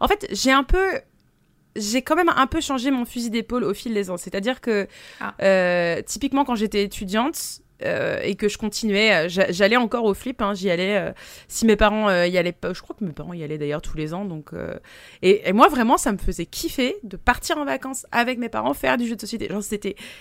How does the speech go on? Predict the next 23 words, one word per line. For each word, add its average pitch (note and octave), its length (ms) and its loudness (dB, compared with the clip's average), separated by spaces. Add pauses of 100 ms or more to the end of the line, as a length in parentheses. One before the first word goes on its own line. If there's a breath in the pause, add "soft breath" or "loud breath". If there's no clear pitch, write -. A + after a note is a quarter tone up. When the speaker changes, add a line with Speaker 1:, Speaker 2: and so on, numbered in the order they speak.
(320 loud breath)
Speaker 1:
ça A3+ 180 4
a - 20 8
Speaker 2:
Ouais. G3 60 6
Speaker 1:
toujours C#4+ 240 2
été D4+ 200 2
sincèrement D#4+ 600 4
mon C#4+ 100 0
truc. B3 220 -8
Et G3 100 -4
je A3 140 -4
me G#3+ 40 2
souviens C#4+ 200 -4
de C4+ 100 -4
mes G#3+ 80 0
potes A#3+ 240 -4
qui - 140 -12
me E3+ 40 -8
regardaient F3+ 280 -2
à C#4 40 2
cette - 120 -8
époque-là F3+ 260 -8
en B3+ 40 -4
mode, « E3 160 -6